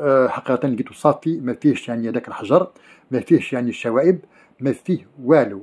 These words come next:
بسم الله ما شاء الله. هنا راح نغسلو حوالي ثلاثة مرات، راح ن-، نحط له الماء باش، آه، قلت نغسلو هكذا، نكون تخلصت من هذاك الغبار فقط فقط، لانه انا بحثت على هذيك الشوائب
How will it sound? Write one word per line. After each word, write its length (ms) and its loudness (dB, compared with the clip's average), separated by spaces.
بسم 280 -4
الله 200 0
ما 120 -2
شاء 220 -4
الله. 300 -2
هنا 300 4
راح 140 -2
نغسلو 500 0
حوالي 640 2
ثلاثة 180 -4
مرات، 420 0
راح 200 -4
ن-، 300 -2
نحط 320 0
له 180 0
الماء 440 0
باش، 380 -4
آه، 280 -4
قلت 260 0
نغسلو 460 0
هكذا، 480 2
نكون 460 0
تخلصت 440 0
من 60 -4
هذاك 240 -2
الغبار 520 4
فقط 460 -4
فقط، 360 -6
لانه 480 0
انا 180 2
بحثت 400 -2
على 200 -2
هذيك 500 0
الشوائب 580 0